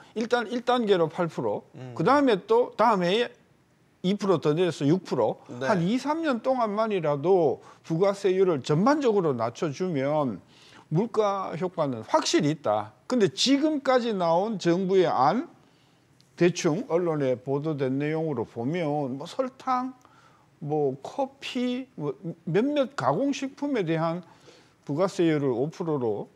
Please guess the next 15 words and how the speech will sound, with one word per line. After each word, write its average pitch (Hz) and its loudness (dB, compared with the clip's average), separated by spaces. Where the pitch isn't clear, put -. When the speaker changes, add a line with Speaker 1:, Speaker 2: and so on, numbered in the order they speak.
Speaker 1:
절반으로 147 0
낮춰준다고 147 -4
해서 131 -8
물가 277 2
안정에는 208 0
저는 127 -4
Speaker 2:
음. 139 -10
Speaker 1:
큰 160 -2
효과가 151 -2
없다. 104 -6
그러나 185 2
부가세율을 196 2
전반적으로 202 4
많이 139 0
낮추면 131 -4